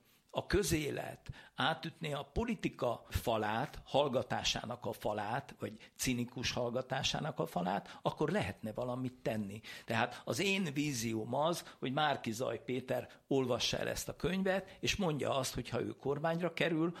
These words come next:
akkor az ő kormánya alatt például a médiatanács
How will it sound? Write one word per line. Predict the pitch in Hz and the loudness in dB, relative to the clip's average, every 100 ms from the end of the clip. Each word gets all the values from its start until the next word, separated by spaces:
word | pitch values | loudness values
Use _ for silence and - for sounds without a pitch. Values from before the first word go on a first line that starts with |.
| - | -4
akkor | 131 - 107 | -4 -2 -2
az | 117 | -2
ő | 123 143 - | 0 -2 0
kormánya | 127 123 123 120 120 123 - - - | -2 0 2 2 2 0 -4 -16 2
alatt | 143 156 185 208 - - | 4 6 4 0 -10 2
például | 139 160 170 190 202 220 | 4 6 4 4 2 0
a | 101 | -2
médiatanács | 101 117 127 143 160 170 170 185 190 | 2 2 4 2 2 2 2 2 0